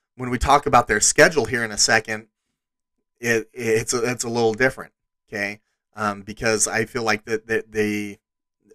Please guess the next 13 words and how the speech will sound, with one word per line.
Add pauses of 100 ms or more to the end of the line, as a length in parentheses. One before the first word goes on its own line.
they're,
they're
gonna
have
a
little
bit (120)
of
a,
of
an
easier
road